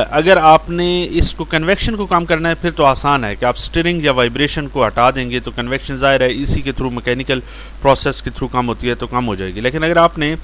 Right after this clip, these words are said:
migration को काम करना है तो इसके लिए आप जो electrolyte है उसकी concentration इतनी ज़्यादा कर दें analyte के मुकाबले में, ताकि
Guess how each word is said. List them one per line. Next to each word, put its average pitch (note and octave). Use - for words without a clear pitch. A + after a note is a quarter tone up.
migration C#3+
को -
काम D3
करना A2
है B2
तो E3+
इसके E3
लिए D3
आप C#3+
जो C3+
electrolyte E3
है E3+
उसकी F#3
concentration E3+
इतनी A#3+
ज़्यादा C3+
कर A2+
दें B2+
analyte C3
के B2+
मुकाबले G#2+
में, A#2
ताकि D#3+